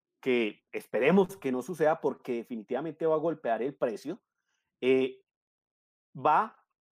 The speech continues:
a afectar las tenencias o el valor que las personas hayan depositado en Tether. Ahora, Tether es un stablecoin, una moneda que se hizo para operar en los intercambios,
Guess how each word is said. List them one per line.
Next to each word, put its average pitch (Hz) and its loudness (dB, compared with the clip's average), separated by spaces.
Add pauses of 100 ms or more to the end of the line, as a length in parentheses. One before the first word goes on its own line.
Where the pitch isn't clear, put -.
(140)
a 151 4
afectar 135 -4
las 139 -4
tenencias 185 -4
o 143 0
el 131 -2
valor 135 2
que 139 -8
las 120 -4
personas 131 -10
hayan 139 -4
depositado 117 -10
en 117 -10
Tether. - -12 (420)
Ahora, 143 2 (420)
Tether 185 0
es 196 -4 (100)
un 214 -4
stablecoin, 196 -4 (120)
una 151 -8
moneda 151 -6
que 180 -8
se 139 -8
hizo 156 -6
para 147 2
operar 120 0
en 147 -2
los 143 0
intercambios, 127 -4